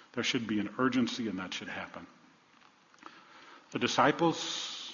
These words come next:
commissioned by the Savior, and he warns them, "You're gonna be rejected. You're gonna have to shake the dust off your feet." Finally, the other hard side of obedience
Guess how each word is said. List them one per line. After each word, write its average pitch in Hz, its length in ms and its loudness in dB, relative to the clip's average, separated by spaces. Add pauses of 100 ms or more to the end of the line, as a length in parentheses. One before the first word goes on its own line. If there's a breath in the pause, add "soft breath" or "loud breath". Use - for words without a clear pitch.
(200)
commissioned 127 480 2
by 117 120 4
the 113 100 0
Savior, 131 480 2
and 110 120 2
he 110 120 2
warns 120 320 4
them, 117 120 4
"You're 113 140 2
gonna 110 160 0
be 110 140 0
rejected. 107 560 -2
You're 110 80 -4
gonna 107 100 -2
have - 80 -10
to 104 60 -8
shake 113 280 -4
the 117 60 -8
dust 98 340 -6
off 98 160 -8
your 104 100 -8
feet." 101 220 -8
Finally, 139 440 6
the 120 180 0
other 131 300 2
hard 123 260 0
side 123 240 2
of 117 80 -2
obedience 131 540 4